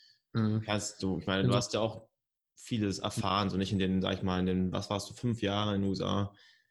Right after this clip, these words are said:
Speaker 1: Ja,
Speaker 2: Und
Speaker 1: ich würd mich so als so ein Hobby-, Hobby-Shrink, würde ich mich bezeichnen. Also ich
Speaker 2: Ja.
Speaker 1: glaub, ich hab so ein bisschen Verständnis, was in den Köpfen vorgeht und was auch die Probleme sind, halt auch einfach, weil ich weiß, was ich früher für Gedanken hatte.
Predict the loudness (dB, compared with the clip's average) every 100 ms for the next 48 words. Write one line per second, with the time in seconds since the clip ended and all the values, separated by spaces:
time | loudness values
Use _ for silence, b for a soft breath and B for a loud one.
0 | b _ -6 -2 0 0 -2 -2 -4 -2
1 | -4 -6 -6 -2 0 0 0 0 -2 -2
2 | 2 2 2 2 2 2 -2 -6 -2 -2
3 | 0 -2 -4 -2 -2 0 0 -2 0 0
4 | 0 4 4 4 4 2 2 4 4 6
5 | 4 4 4 4 4 4 6 4 4 4
6 | 4 2 0 0 4 4 4 4 2 2
7 | 0 0 0 4 4 6 6 6 4 2
8 | 2 2 4 2 2 2 2 2 0 0
9 | 2 2 2 2 2 2 4 2 2 -2
10 | -4